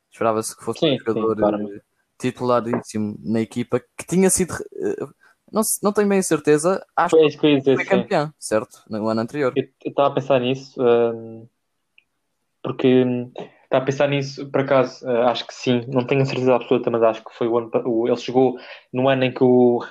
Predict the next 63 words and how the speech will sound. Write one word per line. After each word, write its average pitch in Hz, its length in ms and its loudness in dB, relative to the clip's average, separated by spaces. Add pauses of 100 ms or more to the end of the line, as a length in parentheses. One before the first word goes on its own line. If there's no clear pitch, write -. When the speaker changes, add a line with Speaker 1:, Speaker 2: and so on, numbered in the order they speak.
Speaker 2:
eh, 120 260 6
o 120 220 4
Leicester 117 340 -2
foi 113 100 -6
campeão 120 280 0
ano 113 100 -4
passado, 127 360 -2
Speaker 1:
Sim. 127 380 -6
Speaker 2:
mas 117 180 -2
não, 117 180 0
não 117 120 -4
posso 120 220 -2
dar 113 120 4
a 110 40 0
certeza 120 360 0
porque 123 140 -4
Speaker 1:
Não 113 80 -4
Speaker 2:
não 113 100 -2
Speaker 1:
foi 110 80 0
Speaker 2:
a 110 40 -2
tenho. 120 320 -2
Speaker 1:
Uma 135 260 -2
coisa 180 160 -4
tenho 180 160 0
a - 20 -2
certeza: 117 400 -2
o - 40 2
Slimani 131 480 0
chegou 143 200 -4
no 127 180 0
ano 151 300 -2
em 139 100 -6
que - 80 -6
o - 20 2
Leicester 127 300 -6
foi 120 140 -8
cam-, 113 220 -4
eh, 107 160 -2
foi - 160 -6
campeão, 107 560 -4
a 107 60 -8
seguir, 127 340 -4 (220)
e 120 80 -4
talvez 147 380 2
Adrian 127 300 2
chegou 127 240 -2
no 131 80 2
mercado 131 280 -2
de - 60 -12
janeiro 120 440 0
ou 127 100 0
chegou 131 200 -6
mesmo 127 200 -4
ao 123 60 -2
lado 127 120 0
de - 60 -10
Slimani, 101 580 -6
e - 80 -10
não 113 120 -4
tenho 120 120 -6
bem 113 80 -2
certeza. 101 340 -8
Speaker 2:
Pois, 127 200 0